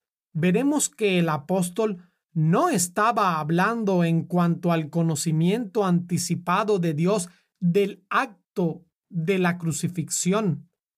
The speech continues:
sino de la persona crucificada, a este entregado por. El segundo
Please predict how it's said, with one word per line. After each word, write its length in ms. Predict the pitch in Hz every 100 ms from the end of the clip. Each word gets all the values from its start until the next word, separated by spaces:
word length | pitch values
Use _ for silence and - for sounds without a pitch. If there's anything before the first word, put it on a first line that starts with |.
| _ -
sino 640 | - 233 214 202 175 180 _ _ -
de 320 | 175 165 214
la 320 | 202 185 180
persona 920 | - 190 165 - - 240 269 185 135 -
crucificada, 1000 | - 180 180 180 175 160 180 180 147 135 _ _ _ _ _
a 240 | - 190 202
este 560 | 269 - - 156 139 -
entregado 800 | - 208 175 180 170 190 262 214
por. 400 | 175 165 185 277 _ _ _ _ _ _ -
El 240 | 220 214
segundo 800 | - 214 196 294 311 185 170 180